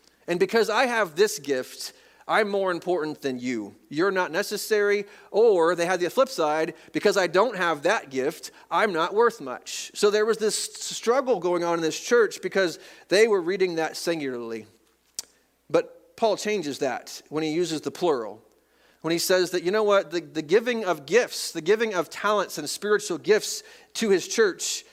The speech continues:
is not so that I can be built up and I can be exalted.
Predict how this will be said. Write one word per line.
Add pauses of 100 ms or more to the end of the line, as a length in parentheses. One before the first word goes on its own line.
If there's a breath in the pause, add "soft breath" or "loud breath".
(260 soft breath)
is
not
so
that
I
can
be
built
up
and
I
can
be
exalted.